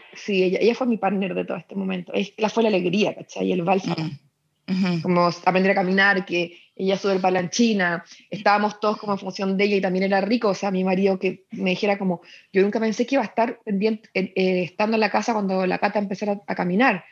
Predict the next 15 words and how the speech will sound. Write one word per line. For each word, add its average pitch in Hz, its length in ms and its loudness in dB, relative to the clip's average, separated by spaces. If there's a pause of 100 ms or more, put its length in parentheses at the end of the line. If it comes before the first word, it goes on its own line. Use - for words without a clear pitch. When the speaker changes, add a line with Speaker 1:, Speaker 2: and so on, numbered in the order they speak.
(340)
Speaker 1:
Porque - 240 -6
claro, 269 240 4
él 214 80 2
estaba 214 260 -2
en 202 40 0
la 180 120 0
pega, 247 280 2
¿cachai? 214 480 -6 (400)
Se - 140 -6
iba 208 40 2
a 208 40 0
enterar 185 240 4
Speaker 2:
Claro. 302 120 0
Speaker 1:
que 180 80 -4
caminaba. 170 440 -4